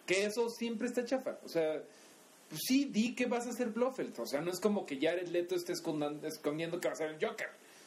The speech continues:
O sea, no tiene nada de malo que, pues, te toque a ti. Pero como que siento que esta sí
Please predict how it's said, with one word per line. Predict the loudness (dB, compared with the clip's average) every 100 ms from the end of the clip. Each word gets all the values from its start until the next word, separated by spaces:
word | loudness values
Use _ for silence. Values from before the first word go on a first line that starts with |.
| -4
O |
sea, | -2
no | 2 2
tiene | 2 0 0
nada | 0
de | 0
malo | -2 2 0
que, | 2 -4
pues, | -4 -4
te | -2
toque | 0 0 0
a | -2
ti. | -2 -6 -6 -16 -20 -20 0
Pero | 2 2 0
como | -2 -2 -2 -2
que | -2 -2
siento | 2 2 4 2 0
que | 0 -2
esta | 0 0
sí | 0 -4 -4 -2